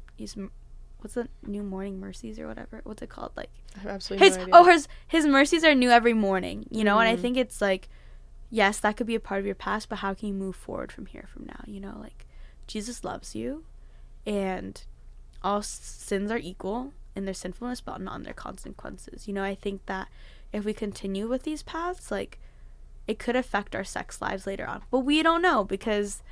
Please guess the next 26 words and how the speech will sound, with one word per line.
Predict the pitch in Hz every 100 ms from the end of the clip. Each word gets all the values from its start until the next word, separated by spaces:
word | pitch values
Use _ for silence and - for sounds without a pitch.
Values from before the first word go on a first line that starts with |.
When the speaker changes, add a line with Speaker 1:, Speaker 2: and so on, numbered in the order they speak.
| - - - - - - -
Speaker 1:
we | 220 240
haven't | 262 277
got | 269 285 -
to |
that | - -
part | - -
yet. | - - - - -
Maybe | 196 214 262
when | 277
I | 285
get | 294
married, | 277 285 285 285 269 -
<laughs> | - -
I |
can | - 285
revisit | 302 262 285 262 - 302
this | 269 233 -
topic. | 214 220 - 226 202 - -
Speaker 2:
We | 262 294
should. | - - - 214 208 202 196 185 185 - - - - - - -
Speaker 1:
I | 240
think | 220
that'd | 190
be | 180
really | 180
cool. | 202 220 214